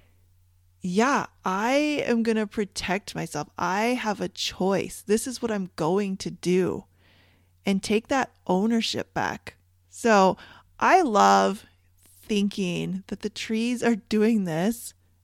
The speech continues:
out of self-preservation because they know what they need to do, and so they do it. So good. So what can you let go of that you don't need anymore?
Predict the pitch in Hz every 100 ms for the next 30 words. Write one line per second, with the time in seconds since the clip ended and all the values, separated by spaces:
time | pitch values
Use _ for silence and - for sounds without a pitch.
0 | _ 190 202 214 - 196 - - 226 247
1 | 240 196 294 - - 165 175 202 - 208
2 | 208 208 196 208 214 214 214 202 196 196
3 | 190 240 262 180 - 180 - 180 175 170
4 | - 175 160 - - - - - _ _
5 | _ _ _ - 202 190 190 185 147 -
6 | - _ _ - 214 185 202 226 233 349
7 | 330 220 226 226 190 185 - 190 - 165
8 | 180 - 156 151 165 180 180 175 - 165
9 | 156 - 175 165 202 196 131 -